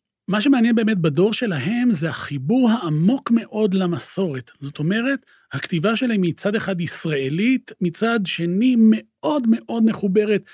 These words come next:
לתנ״ך ולמסורת ולסיפורים. אמ, עכשיו, כשאתה פותח רדיו, אתה ש-, לא שומע את זה, אבל, אה, לפי האנשים שמגיעים אליך להופעות, יש לזה ביקוש, אנשים רוצים את זה.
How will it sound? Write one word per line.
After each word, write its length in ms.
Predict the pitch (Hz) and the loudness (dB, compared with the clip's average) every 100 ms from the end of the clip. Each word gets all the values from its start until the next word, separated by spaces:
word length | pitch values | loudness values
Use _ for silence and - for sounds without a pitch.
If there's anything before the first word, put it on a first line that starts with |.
| - - - | -20 -20 -2
לתנ״ך 920 | 202 208 - 196 185 185 185 180 151 160 | 0 0 2 4 4 4 2 -2 -6 -2
ולמסורת 880 | 196 190 190 - 202 190 185 170 175 | 0 0 -2 -2 0 2 2 0 0
ולסיפורים. 920 | 180 175 - 160 196 180 208 214 196 - _ - _ - | -2 -2 -6 -2 0 2 2 2 0 -4 _ -20 _ -6
אמ, 520 | 180 170 170 170 165 160 _ _ _ _ _ - | -4 -2 0 -2 -4 -8 _ _ _ _ _ -10
עכשיו, 200 | - 220 190 - _ - | -2 -2 -2 -8 _ -4
כשאתה 220 | 214 220 | -2 0
פותח 300 | 262 247 214 | 0 0 0
רדיו, 200 | 226 226 | 2 2
אתה 240 | 202 202 | 2 2
ש-, 120 | 160 - _ 196 | 0 -6 _ 2
לא 200 | 196 208 | 2 2
שומע 440 | 175 156 147 131 | 2 2 2 -4
את 100 | 113 | -6
זה, 140 | 120 220 - _ _ _ - | -4 -6 -8 _ _ _ -8
אבל, 380 | 151 151 156 160 | -4 0 0 0
אה, 320 | 160 160 156 156 | 0 -2 -4 -4
לפי 340 | 156 - 233 | -4 -4 -2
האנשים 520 | 269 262 226 190 226 196 | 0 0 0 0 0 0
שמגיעים 420 | 202 180 185 202 | 2 0 0 0
אליך 260 | 180 165 | 0 -2
להופעות, 560 | 180 170 - 151 131 - _ _ 131 | 0 -2 -2 -6 -6 -10 _ _ -2
יש 260 | 131 120 | -2 -2
לזה 180 | 143 156 | -4 -6
ביקוש, 400 | 156 - 311 160 | -6 0 0 0
אנשים 320 | 151 - 147 | -4 -4 -4
רוצים 380 | 147 180 - 302 | -2 -2 0 0
את 100 | |
זה. 80 | 190 | 0